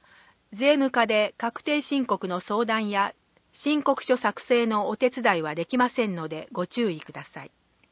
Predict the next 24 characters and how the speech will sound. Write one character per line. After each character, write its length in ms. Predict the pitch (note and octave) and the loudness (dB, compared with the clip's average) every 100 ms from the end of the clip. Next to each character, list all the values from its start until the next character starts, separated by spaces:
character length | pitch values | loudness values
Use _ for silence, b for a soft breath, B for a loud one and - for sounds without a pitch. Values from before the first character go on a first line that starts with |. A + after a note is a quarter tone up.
| _ _ _ _ _ _ _ _ _ _ _ _ _ _ _ _ _ b b b b b b b - | _ _ _ _ _ _ _ _ _ _ _ _ _ _ _ _ _ b b b b b b b -4
ウ 100 | C4 | 0
ィ 160 | E4 | 2
ン 60 | E4 | 0
ク 220 | - C#4+ | 2 8
愛 180 | C4+ C4+ | 8 6
知 180 | - - | 0 -4
会 240 | A#3 F#3+ | -2 -2
場。 360 | D3 C#3+ B2 - _ _ _ _ _ _ _ _ _ _ _ - | -4 -12 -12 -16 _ _ _ _ _ _ _ _ _ _ _ -8
二 140 | G#3+ | 0
月 300 | C#4 E4 D4 | 4 4 2
十 220 | A#3+ C4+ C#4 | 0 4 6
六 220 | C4+ B3 | 6 4
日 300 | A#3+ A3+ A3 | 0 -2 -6
金 260 | - A#3+ | -2 2
曜 180 | B3+ A3 | 2 2
か 180 | - C#3+ | 0 -6
ら 200 | C#3 D3+ b b b b _ | -6 -10 b b b b _
三 320 | - D#4 C#4+ | 4 6 6
月 260 | G3+ - F3 | 0 -2 -4
十 220 | C4+ A#3 | 0 2
五 140 | G#3+ | 2
日 300 | G3+ D#3+ D3+ | 0 -6 -14
金 340 | - F3 E3+ D#3+ | -12 -10 -8 -8
曜 260 | C#3 C#3 | -10 -14